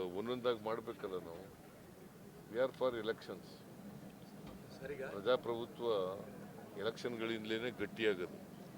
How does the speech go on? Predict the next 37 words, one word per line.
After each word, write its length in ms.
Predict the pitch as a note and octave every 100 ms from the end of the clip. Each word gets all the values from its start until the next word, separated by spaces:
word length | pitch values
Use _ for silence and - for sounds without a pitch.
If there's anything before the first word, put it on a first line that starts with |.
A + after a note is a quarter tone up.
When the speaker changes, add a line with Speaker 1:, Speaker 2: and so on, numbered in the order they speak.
| - - - - - - -
Speaker 2:
ಸರ್, 540 | D3+ C3 D#3+ - C#3
ಏನ್ 160 | D#3+ G3+
ಸರ್, 160 | A3 G#3
ಈಗ 100 | G#3+
ಒಂದ್ 180 | G3+
ನಿಮಿಷ, 200 | F#3+ G#3
ಒಂದ್ 100 | F#3+
ನಿಮಿಷ. 140 | F3+ D#3 C3 - - -
ಸರ್, 140 | F#3 F3+
ಈಗ 140 | F#3
ಒಂದು 440 | F#3+ E3+ F3+ F3 D3+
ನೀವು 420 | D#3 D3+ D3 C#3
ಆ 20 |
ಒಂದು 280 | C3+ C3+ C3+
ಡಿನ್ನರ್ 240 | D#3 E3+
ಪಾರ್ಟಿನೂ 360 | D#3 D3+ D3+ D3+
ಕೂಡ 180 | C#3+ D3+
ಶಾಸಕರಿಗೆ, 800 | D3+ C#3 B2 B2 - - - C3+
ಮಂತ್ರಿಗಳಿಗೆ 440 | C3 - - -
ಏರ್ಪಡಿಸಿರುವಂಥದ್ದು, 720 | - G#3 - - - - - - - - -
ಒಂದ್ 160 | -
ಕಡೆ 200 | F#3+ F#3
ನಿಮ್ಮ, 240 | F3+ F3 F3+
ಆ, 760 | F3+ F3 D#3 - - E3 D#3+ D3+
ಬ-, 400 | C#3+ D3+ D3 C#3
ನಾಯಕತ್ವ 500 | D#3 D#3 D#3+ D#3+ D#3
ಬ-, 300 | D3+ D3+ D3
ಸಂಬಂಧಪಟ್ಟ 460 | D#3+ D3+ D3 C#3+ D3
ಹಾಗೆ 460 | C#3 C#3+ C#3+ C#3 C3 D3+ D#3
ನಿಮ್ಮ 160 | E3+
ಹೇಳಿಕೆ, 420 | C#3+ C#3+ C#3 C#3
ನಿಮ್ಮ 160 | C#3 C#3
ಅವ್ರ 240 | C3+ C3+
ಡಿ 100 | C3+
ಸಿ 180 | D#3 D#3
ಎಂ 220 | D3+ D3 B2+
ಹೇಳಿಕೆಗಳು, 420 | C3+ C#3 C3+